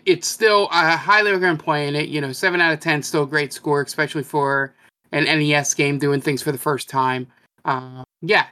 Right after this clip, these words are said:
yeah. Outside of the real classics on that system, things that are seven and eights are probably much better than,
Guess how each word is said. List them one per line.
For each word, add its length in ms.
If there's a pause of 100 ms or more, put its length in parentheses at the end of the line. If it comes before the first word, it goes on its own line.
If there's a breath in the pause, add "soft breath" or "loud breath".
(100)
yeah. 260
Outside 480
of 120
the 180
real 220
classics 540
on 120
that 200
system, 560 (360)
things 240
that 100
are 100
seven 360
and 100
eights 420 (440)
are 320
probably 800
much 540
better 300
than, 400